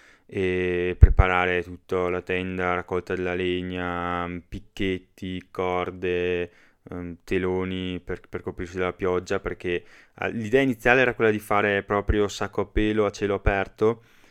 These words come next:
e le condizioni meteo non l'hanno permesso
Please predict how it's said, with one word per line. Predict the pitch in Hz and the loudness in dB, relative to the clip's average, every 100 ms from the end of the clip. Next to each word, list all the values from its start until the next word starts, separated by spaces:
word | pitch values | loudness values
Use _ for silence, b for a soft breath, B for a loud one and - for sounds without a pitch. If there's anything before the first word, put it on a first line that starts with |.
| b | b
e | - 98 95 95 95 | -4 0 0 2 0
le | 95 | 0
condizioni | 95 104 101 95 104 104 | -4 -6 -6 -6 -6 -4
meteo | 101 101 98 - 92 90 82 _ _ _ _ _ _ _ - | -2 -4 -4 -2 0 -2 -6 _ _ _ _ _ _ _ -12
non | 104 101 | -8 -4
l'hanno | 98 95 95 95 92 92 87 87 87 | 0 0 -2 -4 -6 -6 -6 -8 -8
permesso | - 110 107 98 - - 123 | -6 -4 -4 -4 -4 0 0